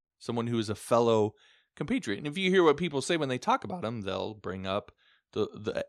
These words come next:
the education system. <laughs> They'll bring up, uh, universal health care. They'll bring up things that fit with their ideology. And it allows them to overlook all of the vile things that he did, or somehow excuse them, or just say they're not true,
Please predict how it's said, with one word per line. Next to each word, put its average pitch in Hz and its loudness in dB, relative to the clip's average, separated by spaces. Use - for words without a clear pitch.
the 113 0
education 110 0
system. 117 -8
<laughs> - -
They'll 107 -4
bring 110 -4
up, 104 0
uh, 98 -4
universal 117 2
health 147 4
care. 95 -2
They'll 117 4
bring 131 -2
up 143 0
things 139 -4
that 123 2
fit - -2
with 113 -2
their 117 0
ideology. 107 -4
And 123 2
it 127 4
allows 127 6
them 104 -2
to - -6
overlook 139 4
all 107 2
of 110 -8
the 107 -6
vile 92 -4
things 90 -12
that - -10
he 117 -12
did, 117 -4
or 98 -4
somehow 104 -4
excuse 135 -6
them, 120 -4
or 101 -8
just 101 -10
say 104 -2
they're 92 -6
not 90 -8
true, 123 -2